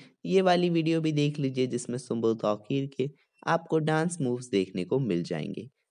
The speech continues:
वहीं पर आपको क्या कहना है इस अपडेट को लेकर, कमेंट सेक्शन में ज़रूर बताइए, और आपको कैसा लगा सुम्बुल का ये डांस, ये भी कमेंट सेक्शन में ज़रूर बताइए। और ऐसी ही सुम्बुल से जुड़ी हर लेटेस्ट अपडेट को पाने के लिए सब्सक्राइब कर दीजिए हमारे चैनल टुडे ड्रामा को।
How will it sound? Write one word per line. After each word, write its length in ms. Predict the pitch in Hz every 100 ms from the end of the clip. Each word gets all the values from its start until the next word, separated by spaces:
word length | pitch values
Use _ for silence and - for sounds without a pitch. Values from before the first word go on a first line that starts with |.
| _
वहीं 140 | 165 175
पर 160 | 180
आपको 340 | 175 170 170 180
क्या 140 | 175
कहना 240 | 175 165 156
है 60 |
इस 120 | 165
अपडेट 340 | 156 127 131 143
को 120 | -
लेकर, 320 | 147 135 139
कमेंट 360 | 143 113 101 110
सेक्शन 320 | 110 - 110
में 140 | 104
ज़रूर 260 | 104 104 110
बताइए, 400 | 131 131 135 135
और 160 | 143 120
आपको 320 | 113 - 151
कैसा 280 | 156 156 160
लगा 340 | 156 143 156 - _ _
सुम्बुल 400 | - 208 285 233
का 100 | 208
ये 240 | 180 160
डांस, 340 | 151 147 151 151
ये 140 | 127
भी 120 | 147 143
कमेंट 300 | 123 117 113
सेक्शन 320 | 110 - 104
में 120 | 98
ज़रूर 380 | 98 98 120 131
बताइए। 340 | 127 120 143 - _ _ -
और 120 | 117
ऐसी 320 | 139 143 175
ही 80 | 170
सुम्बुल 340 | 175 151 156
से 140 | 156 143
जुड़ी 280 | 131 131
हर 160 | 131 156
लेटेस्ट 400 | 147 139 147 -
अपडेट 300 | 120 117 123
को 100 | -
पाने 340 | 113 98 101
के 180 | 127 123
लिए 160 | 117 120
सब्सक्राइब 580 | - 110 - 127 147 151
कर 100 | 123
दीजिए 300 | 110 107 101
हमारे 340 | 95 95 87 90
चैनल 480 | 87 131 120 110 120 _ _ _
टुडे 300 | 175 160 160
ड्रामा 380 | 147 90 82 78
को। 320 | 78 95 -